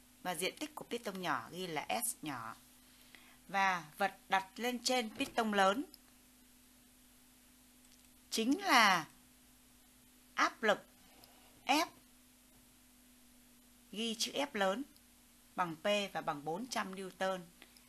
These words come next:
Bài hỏi F nhỏ, ta áp dụng công thức của máy thủy lực, đó là F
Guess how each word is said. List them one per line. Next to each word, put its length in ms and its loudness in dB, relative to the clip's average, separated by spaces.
Bài 280 0
hỏi 420 -8
F 200 -2
nhỏ, 440 -4
ta 80 -2
áp 220 -2
dụng 280 -6
công 220 -6
thức 220 -6
của 120 -12
máy 180 -8
thủy 180 -12
lực, 220 -2
đó 140 -2
là 160 -2
F 160 -4